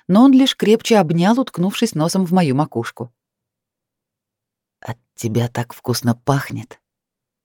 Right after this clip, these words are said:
прошептал он хрипло. "Это Флер". "Флер пахнет яблоками?" "Нет",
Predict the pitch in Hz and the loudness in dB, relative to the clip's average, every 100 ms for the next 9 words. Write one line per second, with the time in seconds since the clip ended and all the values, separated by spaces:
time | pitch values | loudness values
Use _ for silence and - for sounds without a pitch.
0 | _ 135 131 131 - 131 127 127 - 123 | _ -8 -6 -8 -4 -2 -2 -4 -8 -10
1 | 117 117 135 _ _ _ _ _ _ _ | -8 -12 -12 _ _ _ _ _ _ _
2 | _ _ _ _ _ _ - 294 311 262 | _ _ _ _ _ _ -6 -2 0 4
3 | 214 165 - _ _ _ _ _ _ _ | 4 2 -6 _ _ _ _ _ _ _
4 | _ _ _ _ _ _ _ _ 120 113 | _ _ _ _ _ _ _ _ -6 -4
5 | 113 - - 117 - 120 110 113 107 117 | -4 -6 -4 -4 -2 -4 -2 -2 -2 -2
6 | 143 165 165 180 _ _ _ _ _ _ | -4 -4 -6 -8 _ _ _ _ _ _
7 | _ _ _ _ _ - 269 233 180 175 | _ _ _ _ _ 2 4 6 2 -4
8 | - | -10